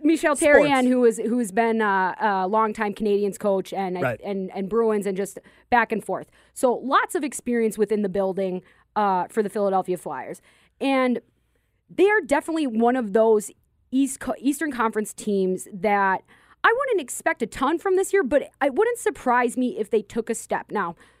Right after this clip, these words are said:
Speaker 1: Golden Knights obviously play in the Western Conference.
Speaker 2: Of course.
Speaker 1: Can you give me an example of if there was a mirror image of the Philadelphia Flyers in the Western Conference right now, who would it be?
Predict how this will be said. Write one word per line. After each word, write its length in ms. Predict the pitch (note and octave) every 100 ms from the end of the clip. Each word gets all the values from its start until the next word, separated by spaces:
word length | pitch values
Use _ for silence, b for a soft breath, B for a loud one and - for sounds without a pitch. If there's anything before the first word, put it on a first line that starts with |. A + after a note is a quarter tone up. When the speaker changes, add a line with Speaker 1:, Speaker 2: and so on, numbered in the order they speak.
| b -
Speaker 1:
Golden 240 | F4+ E4
Knights 160 | C4 B3+
obviously 280 | B3 A#3+ C4
play 120 | B3+
in 80 | B3
the 80 |
Western 580 | G3+ G3 G#3 - G#3+ F#3
Conference. 540 | - G3+ F#3 E3+ C3 F3
Speaker 2:
Of 20 |
course. 260 | G#3+ - - _ _ _ _ _ -
Speaker 1:
Can 140 | D#4+
you 160 | G4 B4
give 180 | B3+ B3+
me 140 | B3+ C4
an 80 |
example 480 | A3+ F#3+ G#3 G#3+ G#3+
of 240 | F3 G3+ F3+ _ _ _ -
if 120 | A#3
there 100 | F#4
was 120 | G4+
a 40 | C4+
mirror 480 | A#3 C#4 G#4+ G#4+
image 400 | - B3+ B3+ A#3+
of 200 | - G#3
the 60 | G3
Philadelphia 600 | - A3+ A#3 G#3+ G#3+ G3+
Flyers 440 | - F#3 F#3+ G#3
in 80 | G#3+
the 80 | F#3+
Western 460 | F3+ F#3+ - G#3 F#3+
Conference 580 | - F3+ - G#3 G3+
right 220 | G3+ F#3+ F3+
now, 540 | F3+ D3 C#3+ F#3 B3+ _
who 160 | - G#4
would 100 | D#4
it 160 | D#3
be? 280 | E3+ E3 F#3+